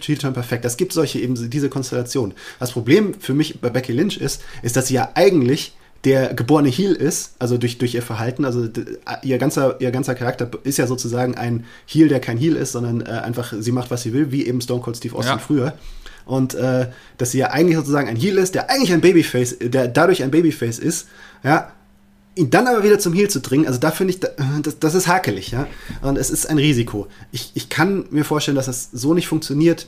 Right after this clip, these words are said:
Speaker 1: wie, äh, Vince McMahon sich das, äh, diese Vision da haben soll, weil es
Speaker 2: Das
Speaker 1: ist
Speaker 2: war
Speaker 1: ein
Speaker 2: ja
Speaker 1: doppeltes
Speaker 2: Beckys
Speaker 1: Risiko.
Speaker 2: Wunsch anscheinend.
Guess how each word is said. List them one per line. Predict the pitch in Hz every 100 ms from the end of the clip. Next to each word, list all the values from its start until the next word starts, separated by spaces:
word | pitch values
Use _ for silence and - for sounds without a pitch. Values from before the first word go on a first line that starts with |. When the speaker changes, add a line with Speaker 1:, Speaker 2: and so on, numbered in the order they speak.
| 120
Speaker 1:
wie, | 131 127 123
äh, | - 120
Vince | 123 123
McMahon | 110 117 135
sich | 127
das, | 123 120
äh, | - 113 113 123 123
diese | 120 117 117
Vision | 113 120 131
da | 113
haben | 127 143
soll, | 110 117 - - - -
weil | 127 135 - -
es | - 131
Speaker 2:
Das |
Speaker 1:
ist | - 123
Speaker 2:
war |
Speaker 1:
ein | 120
Speaker 2:
ja | 113
Speaker 1:
doppeltes | 143 156
Speaker 2:
Beckys | 139 120
Speaker 1:
Risiko. | 127
Speaker 2:
Wunsch | 123 113
anscheinend. | 113 107 113 95